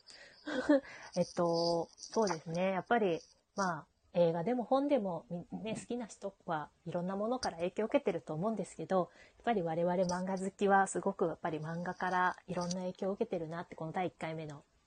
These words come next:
Speaker 1: あの、前回のアーカイブとかも聞いてても思ったんですけど、やっぱり、それで自分のセリフは何だろうなとかって振り返ったりとかもこうしてた時に思ったのは、やっぱり漫画っていいなっていう、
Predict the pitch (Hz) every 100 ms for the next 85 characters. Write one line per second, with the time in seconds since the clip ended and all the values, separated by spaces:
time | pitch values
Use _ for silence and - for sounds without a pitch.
0 | _ 170 156 151 175 175 151 160 170 165
1 | - 165 170 175 160 151 214 - - 190
2 | 156 156 165 - 147 - - 175 156 151
3 | - - - - 240 175 - _ _ _
4 | _ _ _ _ - 214 208 233 233 240
5 | 220 208 226 226 226 220 220 233 202 226
6 | 285 254 220 208 214 226 214 180 180 175
7 | 185 - 190 190 185 165 165 160 151 147
8 | - 151 147 - - 170 165 _ 160 160
9 | - 160 147 - _ _ _ - 165 160
10 | 160 175 - 151 147 151 - - - _
11 | 233 277 - - 151 165 214 - - 196
12 | - _ - 170 170 170 - _ _ 160
13 | 143 139 139